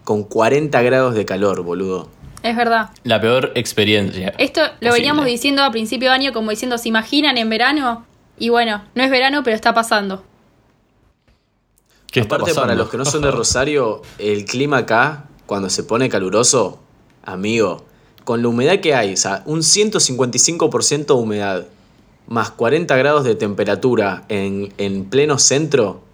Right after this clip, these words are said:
Speaker 1: no, no, te la regalo.
Speaker 3: Ese bigote se chivó solo.
Speaker 2: Pregunta,
Speaker 1: Ay, qué
Speaker 2: capaz que
Speaker 1: asco.
Speaker 2: ya, ya se avivaron,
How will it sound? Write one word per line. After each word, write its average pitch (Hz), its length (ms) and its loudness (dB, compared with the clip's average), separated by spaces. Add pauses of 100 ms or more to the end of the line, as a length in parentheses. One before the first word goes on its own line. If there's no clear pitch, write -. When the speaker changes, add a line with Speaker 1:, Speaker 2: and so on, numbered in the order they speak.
(580)
Speaker 1:
no, 110 180 0
no, 95 240 -4
te 98 100 -10
la 98 120 -4
regalo. 95 580 -2 (180)
Speaker 3:
Ese 139 240 0
bigote 135 380 0
se 113 160 0
chivó 117 300 0
solo. 101 500 -2 (320)
Speaker 2:
Pregunta, 262 680 -2 (180)
Speaker 1:
Ay, 143 120 -2
qué - 40 -16
Speaker 2:
capaz 311 300 0
que 403 100 0
Speaker 1:
asco. - 120 -2
Speaker 2:
ya, 330 140 2 (200)
ya 302 200 2
se 330 80 0
avivaron, 247 520 2